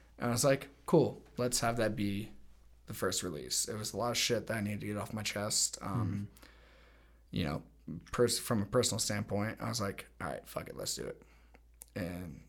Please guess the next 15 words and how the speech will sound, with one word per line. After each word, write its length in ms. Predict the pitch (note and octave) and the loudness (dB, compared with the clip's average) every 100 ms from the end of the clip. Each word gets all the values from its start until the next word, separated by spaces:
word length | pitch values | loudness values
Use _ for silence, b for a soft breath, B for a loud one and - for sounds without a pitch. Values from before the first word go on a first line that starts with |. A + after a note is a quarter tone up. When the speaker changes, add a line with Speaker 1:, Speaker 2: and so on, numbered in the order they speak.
| - | -8
Speaker 1:
sure 240 | - G#2+ | -4 -2
enough, 380 | G#2 C3+ - - - b b b - b b b b b - | -2 -4 -6 -16 -20 b b b -20 b b b b b -8
did 180 | G#2 E2 | -4 -2
well. 340 | F#2 C3+ D#3 - - | 0 0 -2 -8 -8
Um, 400 | A2 G2+ G2+ A2 - - - A2+ | -6 -4 -4 -6 -10 -14 -8 -4
released 340 | A2 G#2+ G#2+ | -2 0 0
that, 320 | A2+ B2 A#2+ | 2 0 0
started 260 | - A2 G#2+ | -2 0 0
tracking 380 | A#2 G#2+ - A2+ | -2 -2 -2 -2
the 60 | |
next 260 | A2 G#2+ - | -2 -4 -4
couple 200 | A2 - | -4 -2
songs, 720 | - G#2 A#2 C#3 C#3+ - - - | -2 0 0 0 0 0 -2 -4
released 540 | A2+ A2+ A2 A#2 - | -4 -2 0 2 2
the 360 | A2+ G#2 G#2+ | 2 0 0